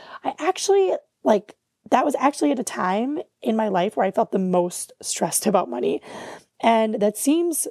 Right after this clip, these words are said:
super ironic. And, uh, and so I did some further exploration around that. And what I found was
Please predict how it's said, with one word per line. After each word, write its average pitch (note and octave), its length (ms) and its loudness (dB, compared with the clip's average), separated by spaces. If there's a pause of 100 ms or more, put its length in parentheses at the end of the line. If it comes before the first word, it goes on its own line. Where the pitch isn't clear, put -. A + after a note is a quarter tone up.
super A#3 380 0
ironic. F#3 560 0 (260)
And, G3+ 560 0 (400)
uh, G#3+ 580 0 (360)
and G#3 380 0
so G#3 420 2
I G3+ 440 0 (200)
did D4+ 200 2
some E4 300 0 (200)
further A3+ 260 4
exploration F3+ 540 0
around A3 180 0
that. - 300 -2
And A#3 180 0
what B3+ 120 2
I B3 100 4
found B3+ 680 0
was G3 520 2